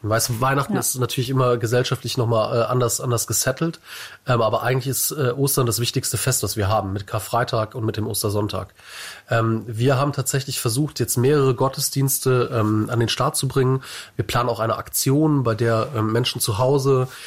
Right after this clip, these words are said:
Speaker 1: ähm, durch Kerzen anzünden und diese Kerzen dann in ihr Fenster stellen, am Gottesdienst partizipieren können, ähm, und versuchen natürlich gerade in dieser Zeit, die jetzt ganz anders verläuft, als wir das gewohnt sind, ähm, seelsorgerlich nochmal ganz, ähm, ja, anders präsent zu sein, als wir das normalerweise sind.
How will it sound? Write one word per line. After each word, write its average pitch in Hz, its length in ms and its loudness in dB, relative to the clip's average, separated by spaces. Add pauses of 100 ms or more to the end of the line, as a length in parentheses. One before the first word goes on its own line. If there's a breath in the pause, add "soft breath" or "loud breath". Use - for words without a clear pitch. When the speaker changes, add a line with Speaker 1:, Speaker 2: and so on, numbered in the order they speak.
(240 loud breath)
Speaker 1:
ähm, 110 340 0
durch 110 220 -2
Kerzen - 320 -2
anzünden 120 580 0
und 110 100 0
diese 110 200 -2
Kerzen 117 340 -2
dann 110 120 0
in 113 60 -2
ihr 120 60 0
Fenster 131 300 0
stellen, 120 360 0
am 117 140 0
Gottesdienst 120 460 -2
partizipieren 123 720 0
können, 117 320 0 (560 loud breath)
ähm, 107 420 2
und 127 120 -4
versuchen 131 340 2
natürlich 127 380 0
gerade 123 240 0
in 117 80 -2
dieser 123 260 0
Zeit, 123 440 -2
die 123 40 -4
jetzt 120 200 -2
ganz 117 200 -2
anders 135 300 0
verläuft, 120 280 2
als 117 160 -2
wir 123 60 0
das 120 220 0
gewohnt 120 360 2
sind, 135 300 0 (460 loud breath)
ähm, 113 180 2
seelsorgerlich 110 680 2
nochmal 107 260 0
ganz, 110 420 0
ähm, 107 460 0
ja, 104 320 2
anders 127 220 2
präsent 120 340 0
zu 131 120 0
sein, 117 140 2
als 113 160 0
wir 120 60 2
das 113 140 0
normalerweise 107 560 2
sind. 92 320 -10